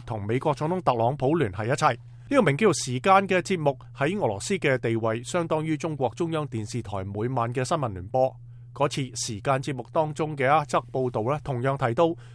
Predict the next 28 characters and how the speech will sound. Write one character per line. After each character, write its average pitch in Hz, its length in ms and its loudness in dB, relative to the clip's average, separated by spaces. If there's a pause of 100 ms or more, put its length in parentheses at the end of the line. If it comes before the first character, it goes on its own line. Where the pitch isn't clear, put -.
新 262 180 4
型 151 140 0
冠 196 140 0
狀 156 200 2
病 151 160 0
毒 156 160 -2
有 151 140 2
人 113 220 2
工 208 140 -2
合 156 120 -2
成 117 200 -6
跡 160 160 -6
象， 139 240 4 (440)
嚟 123 120 0
自 147 200 0
美 139 180 0
國 156 160 0
情 117 180 -6
報 143 140 -2
機 180 140 2
構 139 260 2
或 123 140 2
者 143 100 -2
係 160 140 4
美 117 160 2
國 131 220 0
製 139 160 0
藥 120 120 2